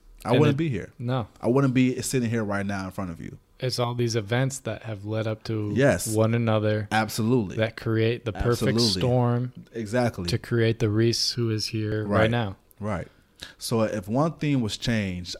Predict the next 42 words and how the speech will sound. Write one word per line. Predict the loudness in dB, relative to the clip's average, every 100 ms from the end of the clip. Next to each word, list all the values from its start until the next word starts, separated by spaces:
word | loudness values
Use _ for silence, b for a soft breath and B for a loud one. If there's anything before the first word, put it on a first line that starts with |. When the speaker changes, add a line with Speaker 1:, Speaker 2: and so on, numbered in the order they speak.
| -4
Speaker 1:
I | -2 -2
would | -4
not | -8 -8 -8
be | -8
where | -6 -6
I'm | -6
at | -8
right | -8 -8
now. | -8 -8 -10 -16 -12
So | -4 -4
everything, | 0 0 0 -2 -2 -4 -4
uh, | -10 -14 _
i-, | -10
it's | -8 -6 -6 -6
very | 0 0 0
cliche, | 0 0 2 0
but | 0 -2
I |
really | 0 -2 0
do | 0
feel | -2 -2 -2 0 -2
that | -2 -4 -8 b b b b -2
everything, | 2 2 0 0 0 -4 -10 _ B B
whether | -4 -2
we | -2
perceive | -2 -4 -2 -2
it |
as | -4 -4
good | -2 0
or | 0
bad, | -2 -4 -6 -6
it |
happens | -6 -4 -4 -4 -4 -2
the | -2
way | -2
it's | -4 -6 -8
supposed | -4 2 4 4 0 -4
to | -6
happen. | -6 -6 -10 -12 -10
Speaker 2:
For | -6 -2
a |
reason. | -2 -2 -4 -10